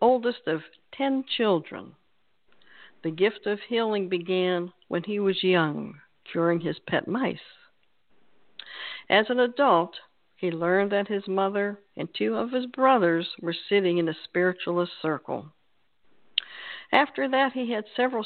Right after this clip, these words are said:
sittings with prominent mediums. He was told he did have the gift of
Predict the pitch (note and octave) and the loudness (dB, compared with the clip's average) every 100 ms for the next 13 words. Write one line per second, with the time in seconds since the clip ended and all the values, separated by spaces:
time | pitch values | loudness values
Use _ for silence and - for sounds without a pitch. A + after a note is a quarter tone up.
0 | - G#3+ F#3+ F#3+ F#3+ - E3 _ - G#3 | -4 -2 2 0 -2 -4 -8 _ -2 2
1 | G3+ F#3 F3 E3 D#3+ D3+ - - E3 - | 4 2 2 0 -2 -4 -10 -12 -18 -20
2 | - _ _ _ _ _ - - E3+ E3 | -20 _ _ _ _ _ -16 -2 0 0
3 | - - F#3+ F3 C#3+ - - _ - - | -2 2 4 4 0 -10 -18 _ -20 -20
4 | - - A#3+ C#4+ D#4+ D4 C4 B3 G3 E3 | -10 -2 -2 2 2 2 4 4 2 0
5 | F3+ G3 - D#3+ | 0 0 -4 -6